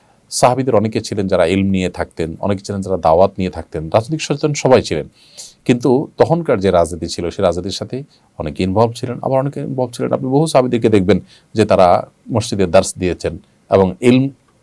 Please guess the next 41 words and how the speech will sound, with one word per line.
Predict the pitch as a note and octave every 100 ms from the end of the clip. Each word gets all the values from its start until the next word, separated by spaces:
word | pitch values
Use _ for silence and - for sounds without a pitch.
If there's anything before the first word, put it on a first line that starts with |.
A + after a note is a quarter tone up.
| _ G2
আহ, | F#2+ F2+ F2
যে, | F#2+ F2 E2+ F#2+
আহ, | F#2 E2+
কোরআন | - G2
হাদিসের | G2 F#2+
যে | F2+ F#2
ইলমের | G2+ F#2+
ধারা | F2 A#2 B2+
রয়েছে, | F#2+ - G#2+
সেটাকে | A2 G2 F2+
তারা | G2 D#2+
ধারণ | F2+ A#2+ A2+
করেছেন | E2+ D#2 - D2+ _ _ _ -
এবং | F#2+ F2 -
যার | G#2+ G#2
কারণে | A#2 G#2
ইলম | A2
আজকে | E2 - F2+
আমাদের | D#2+ D2+
পর্যন্ত | D#2+ D2+ D#2 -
এসেছে। | B2 - - - - - - _ _ _
প্রত্যেকটা | C#3+ - E3 D#3
সেক্টরের | - A#2 A2+ F#2+
জন্য | F#2 G2
লোক | E2 D#2
থাকা | - E2 D#2
উচিত | C#2 - C#2+ _ -
এবং | G2+ D3+ - _ _ _
প্রত্যেকটা | B2 A#2+ D#3+ C#3+ D#3
দিনের | A2+ G#2 F#2+
সেক্টরকে | - G#2 - A#2+ A2+ B2+
সমর্থন | - D3+ D3+ - G#2+
জানানো | E2 D2+ D2
উচিত। | D2 - - -
এমন | A2 E3 B2
নয় | F2
যে | E2 F2+
আমি | E2 A#2
যে | B2
সেক্টরে | A2 G#2+ - A2
আছি | F#2 - G2